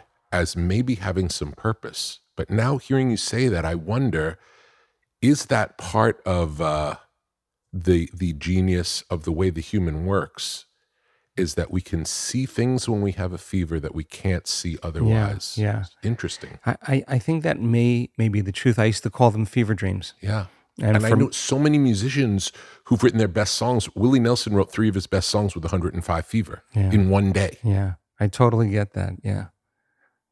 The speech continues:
Speaker 2: yeah.
Speaker 1: Amazing, amazing. And it, so I'm, I'm just thinking it'd be interesting to look into what it could be. What, what is it telling us? And again, never thought about it before. And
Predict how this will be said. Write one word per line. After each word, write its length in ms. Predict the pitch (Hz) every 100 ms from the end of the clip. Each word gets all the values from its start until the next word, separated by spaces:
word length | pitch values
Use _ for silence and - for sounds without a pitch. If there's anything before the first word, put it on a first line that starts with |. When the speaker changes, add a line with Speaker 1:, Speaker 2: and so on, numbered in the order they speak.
| -
Speaker 2:
yeah. 240 | 101 92 92 _ _ _ _ - 82 95
Speaker 1:
Amazing, 560 | 101 104 - - 87 _ _ _ _ _ _ _ _ _ _
amazing. 480 | 71 85 92 80 69 90
And 120 | 92
it, 140 | 78
so 140 | - 95
I'm, 320 | 90 92 87
I'm 340 | 85 85 78 - _ _ _ _ _ _ _ _ _
just 240 | - - -
thinking 540 | 123 120 104 85 85 - _ _ _ _ _ _ _ _ _ _ _ _ _ _ _ -
it'd 160 | 107 87
be 80 | 90
interesting 400 | 131 - 127 104
to 60 |
look 260 | 92 107 101
into 280 | 95 - 90
what 280 | 76 98
it 180 | 101 _
could 340 | - 104 85 73
be. 280 | 73 76 -
What, 260 | 95 104 87
what 180 | 101
is 140 | 113 -
it 120 | -
telling 360 | - 92 85 73
us? 460 | 73 - - - _ _ _ _ _ -
And 100 | 101
again, 300 | 107 113 80
never 160 | 95 90
thought 200 | 104 101
about 180 | 76 71
it 60 |
before. 280 | - - 73
And 140 | 85